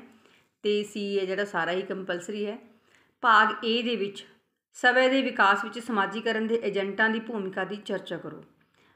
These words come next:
ਮੀਨਜ਼ ਜਿਹੜਾ, ਅ, ਸੈਲਫ ਡਿਵੈਲਪਮੈਂਟ ਦੀ ਅਸੀਂ ਗੱਲ ਕਰਦੇ ਹਾਂ, ਉਹਦੇ ਵਿੱਚ ਸੋਸ਼ਲਾਈਜ਼ੇਸ਼ਨ ਦੇ ਜਿਹੜੇ ਏਜੰਟਸ ਨੇ ਉਹਨਾਂ ਦਾ ਕੀ ਰੋਲ ਹੈ, ਕੀ ਭੂਮਿਕਾ ਉਹ ਤੁਸੀਂ ਨੇ ਦੱਸਣੀ ਹੈ।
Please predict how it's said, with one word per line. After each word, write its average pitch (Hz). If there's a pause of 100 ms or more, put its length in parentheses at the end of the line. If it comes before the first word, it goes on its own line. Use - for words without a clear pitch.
ਮੀਨਜ਼ 233
ਜਿਹੜਾ, 262
ਅ, -
ਸੈਲਫ 262
ਡਿਵੈਲਪਮੈਂਟ 233
ਦੀ 214
ਅਸੀਂ 214
ਗੱਲ 185
ਕਰਦੇ 196
ਹਾਂ, 226
ਉਹਦੇ 233
ਵਿੱਚ 262
ਸੋਸ਼ਲਾਈਜ਼ੇਸ਼ਨ 233
ਦੇ 233
ਜਿਹੜੇ 220
ਏਜੰਟਸ 196
ਨੇ 165 (420)
ਉਹਨਾਂ 226
ਦਾ 240
ਕੀ 233
ਰੋਲ 226
ਹੈ, 220
ਕੀ 226
ਭੂਮਿਕਾ 214
ਉਹ 185
ਤੁਸੀਂ 196
ਨੇ 196
ਦੱਸਣੀ 185
ਹੈ। 220